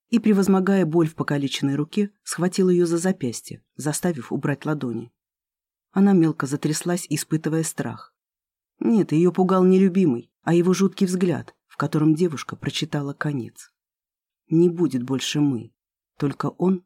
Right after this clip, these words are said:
и она. Отвернувшись, Элина зажмурилась, понимая, что не сможет жить без него,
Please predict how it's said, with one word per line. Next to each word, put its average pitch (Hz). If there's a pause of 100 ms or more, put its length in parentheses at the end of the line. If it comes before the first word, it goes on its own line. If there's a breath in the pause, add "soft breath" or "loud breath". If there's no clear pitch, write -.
(100)
и 147
она. 135 (1300)
Отвернувшись, 170 (240)
Элина 208
зажмурилась, 190
понимая, 170
что -
не 185
сможет 139
жить 151
без 123
него, 117